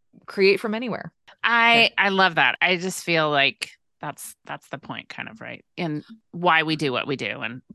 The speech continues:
Speaker 2: why it lights us up.
Speaker 1: Yes. And then also, I think the other thing is that the stereotype around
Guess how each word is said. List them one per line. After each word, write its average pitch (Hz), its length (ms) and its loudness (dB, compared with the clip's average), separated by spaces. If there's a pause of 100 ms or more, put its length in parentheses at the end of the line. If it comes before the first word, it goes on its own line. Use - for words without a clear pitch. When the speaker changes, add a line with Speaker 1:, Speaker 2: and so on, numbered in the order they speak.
(140)
Speaker 2:
why 143 240 -2
it - 100 -2
lights - 220 -6
us - 140 -10
up. - 160 -12 (480)
Speaker 1:
Yes. 330 300 4
And 269 200 -2
then 285 100 -2
also, 320 360 2
I 269 140 2
think 202 420 -4
the 180 320 2
other 208 180 2
thing 160 280 -2
is 165 160 -4
that 160 240 0
the 165 60 -14
stereotype 185 640 0
around 151 440 -2